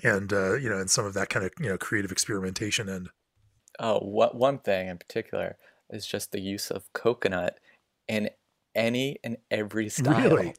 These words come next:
Speaker 2: It, it just, yeah. I mean, I haven't put it in a lager yet, but it's only a matter of time. But it's great in everything. It's great in sours. It's great in imperial stouts. It's great in I P As. <sighs> And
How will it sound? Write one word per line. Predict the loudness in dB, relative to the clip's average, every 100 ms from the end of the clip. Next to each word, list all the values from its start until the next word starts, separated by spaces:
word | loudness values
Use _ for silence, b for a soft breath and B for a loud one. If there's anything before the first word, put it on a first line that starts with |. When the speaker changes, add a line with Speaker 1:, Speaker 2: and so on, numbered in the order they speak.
| _
Speaker 2:
It, | -2 -2 -2
it | -2
just, | -2 -2 -10 -4
yeah. | 4 4 4 2 -2 B B B -2
I |
mean, | 2 4
I | 4
haven't | 4 2 2
put | 0
it | 2
in | 2
a |
lager | 4 4 4 4
yet, | 4 2 4
but | 4 4 2
it's | 0 0
only | 0 0
a | 0
matter | 0 0
of | -2
time. | -2 -2 -4 -8 _ b b b _
But | 0 2 2 -2 _ -6
it's | -6 -4 -4
great | -2 -2
in | 0
everything. | 0 0 -2 -6
It's | -6 -6
great | -6
in | -8
sours. | -4 0 2 2 0 -2
It's | -6
great | -4 -6
in |
imperial | -6 -8 -8
stouts. | 0 4 4 2 -2
It's | -8
great | -2 -2 -2
in | -2
I | -4
P | -6 -4 -2
As. | 0 0 -2 -6 -16 B B B B _ _ _ -14
<sighs> | -14 -14 -18 _ _ -2
And | 0 0 -4